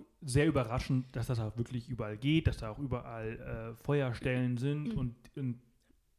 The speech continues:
Speaker 1: ich meine, mittlerweile haben sie halt schon so ein paar Regeln eingeführt, hier und da, dass halt eben nur an gewissen Tagen die Autos fahren dürfen
Speaker 2: Ja.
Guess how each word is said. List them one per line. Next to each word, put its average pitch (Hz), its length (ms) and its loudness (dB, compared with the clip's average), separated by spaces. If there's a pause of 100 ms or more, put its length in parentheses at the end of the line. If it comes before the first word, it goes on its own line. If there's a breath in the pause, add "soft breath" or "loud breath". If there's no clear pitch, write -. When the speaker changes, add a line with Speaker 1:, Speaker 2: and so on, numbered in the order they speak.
(100)
Speaker 1:
ich 127 100 0
meine, 131 140 8
mittlerweile 131 460 4
haben 131 180 2
sie 139 140 0
halt 117 140 0
schon 143 160 2
so 160 60 0
ein 156 60 -2
paar 143 180 0
Regeln 147 320 -2
eingeführt, 139 500 -2
hier 131 180 0
und 127 160 2
da, 127 240 -2
dass 120 160 -6
halt 110 100 -10
eben 113 220 -8
nur 113 80 -4
an 107 180 -6
gewissen 110 360 -8
Tagen 139 360 -4
die 127 80 -6
Autos 127 240 -4
fahren 123 300 -2
dürfen 120 300 -6
Speaker 2:
Ja. 117 120 -2